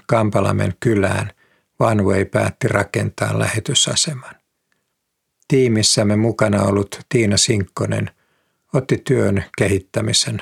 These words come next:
vastuulleen. Viisi vuotta myöhemmin katselin tuota samaa maisemaa Kulamben laaksossa.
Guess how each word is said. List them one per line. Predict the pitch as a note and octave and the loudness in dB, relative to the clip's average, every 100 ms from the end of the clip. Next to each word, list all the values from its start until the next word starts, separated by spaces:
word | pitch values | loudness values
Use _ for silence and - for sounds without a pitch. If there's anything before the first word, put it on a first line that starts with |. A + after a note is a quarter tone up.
| - | -6
vastuulleen. | A2+ - - - C2 - - - _ _ _ _ _ _ _ _ _ _ _ _ _ _ - | -4 -2 -2 -4 -8 -10 -18 -20 _ _ _ _ _ _ _ _ _ _ _ _ _ _ 0
Viisi | C#3 C3+ C3+ | 2 2 2
vuotta | B2 A2+ - B2+ | 2 0 0 2
myöhemmin | B2+ G#2+ F#2+ F#2+ | 2 2 2 0
katselin | - G#2+ - - G#2 G#2 | 2 0 2 0 0 2
tuota | G#2 G2+ - | 0 2 2
samaa | A#2+ A2+ G#2 G2+ | 2 2 2 2
maisemaa | G#2+ G#2 G2+ G#2 G2+ G2+ G2+ - - | 2 2 2 0 0 0 -2 -6 -4
Kulamben | A2+ G#2 G2 G2 G2+ | 0 0 0 0 0
laaksossa. | G2+ F#2 - - - C3+ | 0 0 0 0 0 0